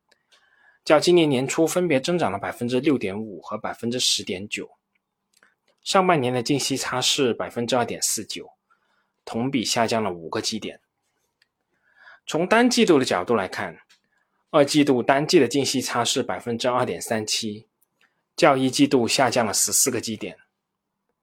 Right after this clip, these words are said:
那在资产端，也就是在贷款这方面，上半年贷款的收益率是百分之四点六二，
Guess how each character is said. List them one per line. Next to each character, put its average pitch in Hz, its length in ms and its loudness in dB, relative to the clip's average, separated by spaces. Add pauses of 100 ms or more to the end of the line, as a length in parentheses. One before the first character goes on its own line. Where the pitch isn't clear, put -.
(640)
那 123 100 0
在 117 120 2
资 131 180 -4
产 90 260 -8
端， 104 280 -6
也 87 80 -16
就 104 100 -12
是 107 220 -6
在 120 180 -2
贷 120 220 -2
款 92 240 -10
这 101 100 -10
方 98 180 -10
面， 92 280 -14 (960)
上 233 240 4
半 220 120 6
年 156 200 2
贷 202 160 4
款 127 120 -4
的 107 80 -2
收 151 220 2
益 147 60 4
率 156 120 2
是 135 220 0
百 98 180 -4
分 131 160 -6
之 131 120 -4
四 - 200 2
点 95 220 -4
六 95 160 -8
二， 85 240 -6